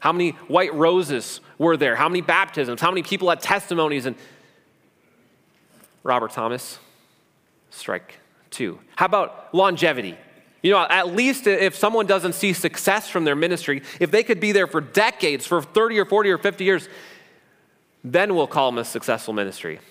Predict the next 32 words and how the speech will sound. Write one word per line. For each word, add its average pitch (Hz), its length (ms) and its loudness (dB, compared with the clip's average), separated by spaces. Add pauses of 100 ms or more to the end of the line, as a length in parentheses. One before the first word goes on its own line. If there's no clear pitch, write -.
(180)
Yeah, 196 340 0
he 165 100 -2
was 110 540 -6
in 131 160 -4
Korea 120 420 0
for 110 200 -4
a 110 40 -4
matter 104 380 -2
of 87 100 -12 (200)
months. 95 380 -6
There's 104 240 -4
strike - 680 -8 (340)
three, 92 460 -8 (560)
a 87 40 -8
flop 92 460 -6
of 82 100 -12
a 85 40 -16
mission 80 300 -16
trip. - 220 -20 (3250)
But 117 80 -2
I 127 60 0
think 170 180 -4
we'll 117 160 -2
realize 107 540 0
in 107 80 -6
our 95 160 -4 (240)
text - 360 -6
in 107 100 -10
Acts - 280 -6
seventeen 107 600 -10
this - 220 -14
morning 92 360 -12